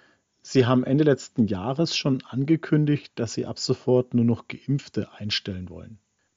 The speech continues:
Bevor wir ganz konkret über die Situation in Ihrem Haus sprechen,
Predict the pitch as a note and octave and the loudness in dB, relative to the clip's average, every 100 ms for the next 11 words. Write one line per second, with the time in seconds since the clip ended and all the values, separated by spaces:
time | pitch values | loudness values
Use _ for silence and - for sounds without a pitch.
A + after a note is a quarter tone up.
0 | - - D#3 D#3+ E3 D#3+ D#3 - C#3+ - | -6 4 6 6 6 2 0 -4 -4 0
1 | D#3 F#3+ - C3+ B2+ D3 C3+ C3 - D3+ | 2 4 2 -4 -4 -4 -2 -4 -2 -2
2 | D3 C3 C3 B2+ C#3+ C#3 - - C3 C#3 | -2 -4 -6 -6 -4 -4 -4 -4 -4 0
3 | F#3 | 0